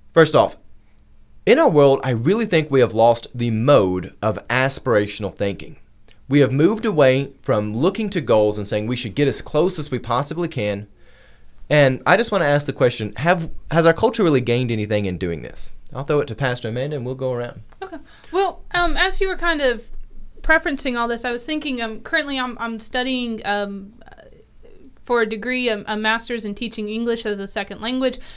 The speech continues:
Speaker 2: And, and it's interesting if we look at, um, kind of the, the trend and the history of how we arrived to our, our current educational paradigms.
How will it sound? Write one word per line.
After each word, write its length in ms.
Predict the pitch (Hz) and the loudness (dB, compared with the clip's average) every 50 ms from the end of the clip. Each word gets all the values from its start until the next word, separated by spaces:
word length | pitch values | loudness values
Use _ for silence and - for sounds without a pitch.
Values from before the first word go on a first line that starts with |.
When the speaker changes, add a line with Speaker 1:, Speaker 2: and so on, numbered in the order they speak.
| - - - - - | -20 -20 -16 -6 0
Speaker 2:
And, 240 | 311 294 294 277 - | 2 4 4 4 2
and 200 | 277 262 262 262 | 0 0 0 0
it's 140 | 262 262 - | -2 -2 -2
interesting 500 | 330 403 415 415 359 339 - - 294 262 | 0 0 0 0 -2 -6 -6 -6 -6 -6
if 120 | 240 247 | -6 -6
we 60 | 254 | -6
look 240 | 240 247 262 262 262 | -2 -2 -2 0 0
at, 260 | 269 247 233 214 208 - - - - - - - - - | 0 0 0 -2 -4 -10 -18 -18 -18 -16 -14 -12 -4 -2
um, 260 | 247 233 233 - 233 | 0 0 0 -2 -4
kind 320 | 233 - 349 403 427 403 | -2 -2 0 2 2 0
of 120 | 285 247 233 | 0 -2 -2
the, 220 | 240 247 233 220 | 0 2 2 2
the 100 | 214 226 | 0 -4
trend 420 | 220 226 - 302 294 311 311 285 262 | -8 -6 -2 -2 0 0 0 -2 -4
and 80 | 233 | -4
the 60 | 220 220 | -4 -4
history 400 | 226 254 254 - - 269 247 226 | -4 -4 -6 -4 -4 -2 -2 -2
of 100 | 220 220 | -2 -2
how 220 | - 247 240 240 | -2 -2 -2 0
we 180 | 240 240 233 220 | 0 -2 -2 -2
arrived 340 | 208 214 214 214 226 226 226 | 0 2 2 0 0 -2 -4
to 100 | 240 220 | -4 -2
our, 120 | 214 208 202 | -2 -2 -2
our 100 | 202 208 | -2 -4
current 360 | 208 - 247 240 240 226 - - | -4 -2 -2 -2 -2 -4 -4 -4
educational 580 | 226 220 220 220 - 233 226 220 - 226 202 | -4 -4 -4 -6 -6 -6 -6 -6 -6 -8 -6
paradigms. 720 | 208 - 240 240 254 269 240 233 214 208 202 202 208 - | -4 -2 -2 0 0 0 0 0 -2 -2 -4 -6 -10 -14